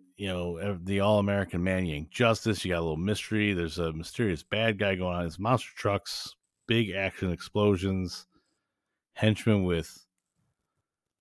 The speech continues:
spears and battle axes and stuff, and, uh, you know, uh, people attacking people with, uh,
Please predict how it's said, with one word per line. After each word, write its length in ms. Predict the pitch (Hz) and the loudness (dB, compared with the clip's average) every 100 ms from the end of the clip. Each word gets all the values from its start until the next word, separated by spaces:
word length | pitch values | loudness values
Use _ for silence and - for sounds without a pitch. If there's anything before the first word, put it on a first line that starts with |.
| _ _ - | _ _ -12
spears 720 | - - - 110 110 107 85 | -8 -4 2 6 6 6 2
and 160 | 78 | 0
battle 400 | 92 98 110 107 | 4 6 8 8
axes 480 | 107 104 - 104 90 | 6 4 2 -4 -2
and 100 | 92 | -4
stuff, 520 | - - 98 98 92 | -2 4 6 6 4
and, 240 | 87 87 82 | -2 -2 -4
uh, 200 | 78 80 - - - - - _ _ _ _ - | -6 -8 -12 -14 -14 -16 -18 _ _ _ _ -10
you 100 | 95 | -8
know, 160 | 80 - _ _ _ _ _ _ 87 | -8 -12 _ _ _ _ _ _ -10
uh, 160 | 87 | -8
people 320 | 85 113 107 | -2 -2 0
attacking 480 | 92 - 95 90 98 | -2 -2 -2 0 0
people 360 | 101 90 98 90 | -2 0 0 2
with, 380 | 87 85 - - _ - - | 0 0 -2 -18 _ -20 -12
uh, 420 | 90 85 82 80 | -6 -4 -4 -6